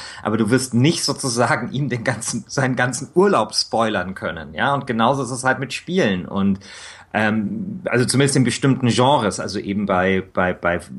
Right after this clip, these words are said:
Fallout oder bei Rollenspielen und sowas. Ja, ich meine, bei Shootern oder so, also bei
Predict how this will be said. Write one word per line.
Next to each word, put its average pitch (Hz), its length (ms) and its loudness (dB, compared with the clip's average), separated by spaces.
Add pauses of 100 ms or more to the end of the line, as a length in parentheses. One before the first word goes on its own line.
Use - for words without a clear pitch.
Fallout 95 520 0
oder 90 120 0
bei 90 160 2
Rollenspielen 92 840 0
und 76 160 -10
sowas. - 480 -8
Ja, 95 160 2
ich 101 80 0
meine, 104 120 2
bei 101 140 2
Shootern 135 640 2
oder 110 220 2
so, 117 220 2
also 98 180 0
bei 98 180 0